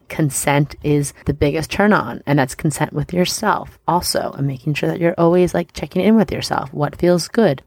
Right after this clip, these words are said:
What doesn't? And, like, this sexual energy work, I could talk about this for days, for years, okay? I'm gonna drop into these little seven tips where we can start thinking about sex as a way that's, like, really dropping into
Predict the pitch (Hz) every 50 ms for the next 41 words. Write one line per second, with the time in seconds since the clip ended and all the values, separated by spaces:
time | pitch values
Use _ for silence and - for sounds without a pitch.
0 | _ _ - 139 143 143 143 - - 220 226 190 165 139 135 - - _ _ _
1 | _ - 170 170 170 170 170 175 175 180 - - - - - 196 202 196 - -
2 | - - - - 190 - - - - 196 190 185 - 165 170 175 180 175 - 202
3 | 202 202 202 202 190 - - 160 160 151 - 165 - 170 156 - 175 165 160 -
4 | - 160 151 - - _ _ _ - 151 151 - 160 151 147 156 151 - - -
5 | 147 147 143 151 143 135 131 - 151 - - - - _ _ _ - 151 143 156
6 | 143 160 180 196 190 - _ _ _ _ - 165 170 170 165 165 165 160 - -
7 | - - - - - 165 151 147 - 123 92 78 151 - - 160 147 - 170 170
8 | 160 147 - - 165 156 160 156 156 151 - 180 214 - - - - - - -
9 | 175 165 170 165 - 185 170 - - 190 185 - _ _ _ _ _ _ _ _
10 | - - 214 220 - - 208 190 180 175 175 170 - - - - 165 156 - -
11 | 165 156 165 156 165 160 160 160 160 156 - - 170 156 151 143 - - - 147
12 | 160 175 185 185 185 180 160 - 160 147 143 - - 160 156 - 151 151 151 143
13 | - - 170 165 165 156 151